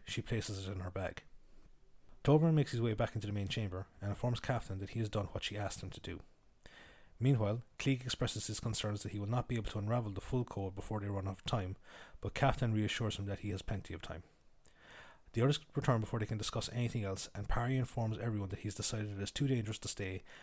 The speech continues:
and so the expedition will tur-, return to Earth. Klieg and Captain object, but he shouts them down.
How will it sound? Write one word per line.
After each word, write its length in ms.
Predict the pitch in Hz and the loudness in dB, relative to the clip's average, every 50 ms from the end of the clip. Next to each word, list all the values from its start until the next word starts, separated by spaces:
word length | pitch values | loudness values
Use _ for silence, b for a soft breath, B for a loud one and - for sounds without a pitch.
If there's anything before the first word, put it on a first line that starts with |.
| B B | B B
and 80 | 101 - | -4 -4
so 100 | - 110 | -2 0
the 100 | 107 113 | 0 -2
expedition 440 | - - - 117 113 - - 107 | -2 -2 -4 -2 -2 0 0 0
will 120 | 101 104 104 | 0 -2 -2
tur-, 160 | - - - - | -2 -4 -6 -6
return 300 | - 101 - - 101 87 | -6 -4 -2 -2 -2 -2
to 100 | - - | -2 -4
Earth. 280 | - 95 85 - - - - - - - - B B B B B B B B B B - | -4 -4 -4 -6 -8 -16 -18 -20 -20 -20 -20 B B B B B B B B B B 0
Klieg 160 | - 151 147 | 2 4 6
and 120 | 165 165 | 6 4
Captain 360 | 151 - 156 143 - - 117 104 | 4 4 2 2 2 0 -2 -2
object, 360 | 104 101 - 127 107 - - - | -2 0 0 0 0 -2 -4 -6
but 100 | - - | -4 -2
he 80 | 117 107 | -2 0
shouts 300 | - - 98 92 - - | 0 0 -2 -2 -4 -6
them 100 | 95 90 | -8 -6
down. 200 | 90 92 92 | -4 -4 -4